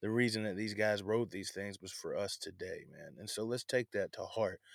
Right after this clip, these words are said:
as we read. It says, "What does it say?" That's the question, first one. "What does the scripture say?" What's John actually saying? He's saying,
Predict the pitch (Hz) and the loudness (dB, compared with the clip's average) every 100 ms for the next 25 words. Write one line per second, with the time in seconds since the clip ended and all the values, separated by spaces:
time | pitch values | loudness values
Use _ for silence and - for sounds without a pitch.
0 | - - 98 95 98 98 95 95 101 _ | -20 -4 -4 -4 -6 -6 -8 -8 -12 _
1 | _ _ _ _ _ _ _ - 127 120 | _ _ _ _ _ _ _ 2 4 8
2 | 143 139 113 - - - _ _ - 139 | 10 10 8 -2 -20 -20 _ _ 8 10
3 | 170 160 160 185 117 101 - 151 127 110 | 10 8 10 10 10 6 10 10 10 6
4 | 123 113 - 87 127 131 127 127 117 - | 8 8 0 4 10 10 10 4 2 0
5 | 117 - 101 98 101 107 104 104 - 107 | 0 2 2 2 0 0 0 -2 -4 0
6 | 135 135 135 123 147 151 147 135 | 2 4 2 2 6 6 6 4